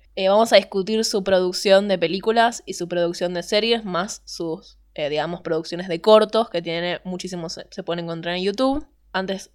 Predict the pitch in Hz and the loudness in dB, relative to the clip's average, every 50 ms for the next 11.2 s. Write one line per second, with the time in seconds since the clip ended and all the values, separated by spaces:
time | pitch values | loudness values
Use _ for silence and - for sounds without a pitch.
0 | _ - 175 180 175 180 175 185 190 185 190 196 208 202 - 185 170 175 202 196 | _ -4 -2 0 0 0 0 0 2 4 4 4 2 0 -2 -2 0 0 -2 -4
1 | - _ _ _ - - - 165 165 190 185 175 170 165 170 175 190 214 226 220 | -6 _ _ _ -14 -6 -4 -2 0 0 2 0 0 0 0 0 2 2 2 2
2 | 233 214 208 226 226 233 226 226 233 233 208 175 170 175 - - - 185 170 180 | 0 -2 0 0 2 4 6 6 6 6 4 4 2 0 0 -2 -4 -6 -4 -6
3 | 175 - - - 175 170 165 170 170 170 175 180 180 - - - 170 175 165 156 | -6 -8 -10 -10 -8 -6 -4 0 0 0 0 0 -4 -8 -10 -10 -8 -8 -6 -2
4 | 170 160 165 175 180 - 240 226 214 208 208 - - 165 160 175 190 190 180 190 | -2 -2 -2 -2 -4 -4 -2 -2 -2 -2 -4 -4 -2 0 2 4 2 2 2 2
5 | 196 233 - - - _ _ _ _ _ _ _ _ - - 202 202 196 196 190 | -2 -2 -4 -8 -14 _ _ _ _ _ _ _ _ -2 0 0 0 0 -2 -4
6 | 190 175 190 196 185 175 175 175 175 180 190 202 202 202 - 160 165 175 175 175 | -4 -2 -2 0 -2 -2 0 0 2 4 4 4 4 2 0 -4 -4 -2 -2 -2
7 | 165 - - 165 165 165 170 165 160 160 160 156 151 165 - - - 247 233 285 | -2 -2 -2 -2 -2 -2 -4 -4 -6 -4 -2 -2 -2 -2 -2 0 0 0 0 0
8 | - _ _ _ _ _ _ _ _ _ 240 254 269 269 269 269 240 240 214 233 | -4 _ _ _ _ _ _ _ _ _ 0 2 2 2 0 -2 -2 -2 0 0
9 | 220 220 233 226 226 233 240 247 - - _ _ _ _ - 180 - 180 190 196 | 0 0 0 0 0 0 0 0 -2 -10 _ _ _ _ -6 -4 -2 -2 -4 -4
10 | - 190 165 175 170 170 165 175 185 202 202 196 190 190 214 208 208 208 208 220 | -6 -6 -6 -4 -4 -2 -2 -2 -2 -2 -2 -4 0 2 4 4 4 4 0 -4
11 | 226 233 - - | -4 -4 -8 -12